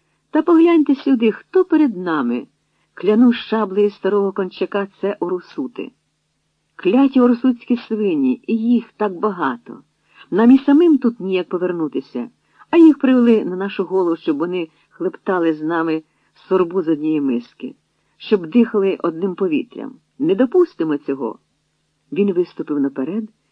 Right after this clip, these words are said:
худий, чорноголовий, і підняв угору кістляві кулаки.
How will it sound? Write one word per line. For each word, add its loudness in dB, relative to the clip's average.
худий, -6
чорноголовий, -4
і -4
підняв -2
угору -2
кістляві -8
кулаки. -14